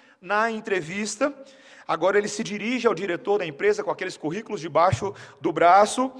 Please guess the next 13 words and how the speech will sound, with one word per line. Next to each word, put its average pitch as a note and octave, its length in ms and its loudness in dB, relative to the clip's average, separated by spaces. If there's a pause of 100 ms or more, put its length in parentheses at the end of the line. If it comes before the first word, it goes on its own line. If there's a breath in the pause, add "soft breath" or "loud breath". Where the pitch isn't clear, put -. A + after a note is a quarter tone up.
(200 loud breath)
e G#3 120 -6
diz A#3+ 380 -2
a A3 160 4
ele: D#3+ 400 0 (320 loud breath)
"Essa G3+ 520 4
é G3+ 100 2
exatamente G3+ 720 -2
a F3+ 60 -4
equipe E3 360 -12
que F3+ 100 -14
você D#3+ 220 -8
precisa D#3 420 -8
contratar E3 800 -2